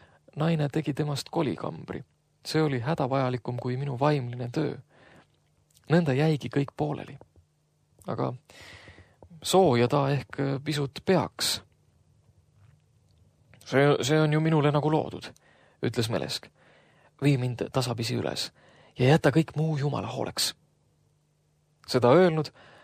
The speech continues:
ta ise hakkas imelikult naerma, mis mõjus Indrekusse pisut võikalt, kuid Melesk tõttas kohe oma naeru põhjust seletama, öeldes:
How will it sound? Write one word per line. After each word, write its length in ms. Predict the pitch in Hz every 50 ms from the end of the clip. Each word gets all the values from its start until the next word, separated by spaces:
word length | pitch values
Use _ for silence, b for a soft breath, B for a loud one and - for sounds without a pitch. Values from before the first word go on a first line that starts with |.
| b b _
ta 100 | - 131
ise 200 | 160 175 165 170 143
hakkas 320 | 135 151 - - 135 120 156
imelikult 500 | 160 160 151 139 131 - - 131 - -
naerma, 440 | 135 135 - - - - - 139 - _ _ _ _ -
mis 140 | - - -
mõjus 280 | 143 151 147 123 113 143
Indrekusse 460 | 156 151 135 120 - - 120 - 127
pisut 300 | - - 143 135 123 - -
võikalt, 720 | 165 - - - _ - - - - - _ - - b b b b b b b b b b b _
kuid 180 | - 123 117 120
Melesk 520 | 147 175 175 165 147 - - - - - - - _
tõttas 340 | - 170 - - - 135 -
kohe 240 | - 165 165 156 143
oma 160 | 139 135 135 131
naeru 380 | 151 170 170 160 135 127 120 113 _
põhjust 440 | - 156 151 131 123 117 - - -
seletama, 560 | - 151 - - - _ - - - - - 127
öeldes: 340 | 123 - - - - -